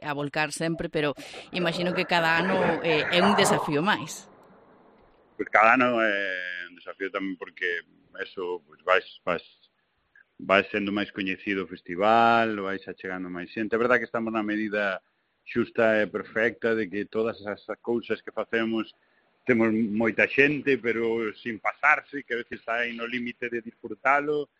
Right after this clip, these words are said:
Speaker 2: de que todo o mundo este cómodo. Esperamos tamén que este ano non, non nos pasemos, aínda que cos nomes que temos, pois, pois estamos preparados para igual recibir un pouquiño máis de xente en algúns momentos.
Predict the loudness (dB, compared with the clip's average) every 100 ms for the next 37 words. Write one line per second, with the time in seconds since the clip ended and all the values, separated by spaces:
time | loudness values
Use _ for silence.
0 | _ -16 -10 -8 -6 -6 -6 -6 -8 -10
1 | -6 0 2 2 0 0 -2 _ _ _
2 | -8 -8 -8 -10 -8 -6 -6 -2 0 2
3 | -2 -6 _ _ _ -6 -4 -2 -4 0
4 | 0 0 0 -2 0 -2 -2 -2 0 0
5 | -2 -4 -4 -2 -2 -2 -2 -2 2 2
6 | 0 0 2 2 2 -2 -10 -8 -8 -8
7 | -14 -6 2 2 2 0 2 4 4 2
8 | 0 2 4 2 -2 _ -20 -6 0 2
9 | 2 0 0 0 0 -2 -2 0 0 -2
10 | -2 -4 0 0 2 2 0 0 0 -2
11 | -4 -4 -6 -12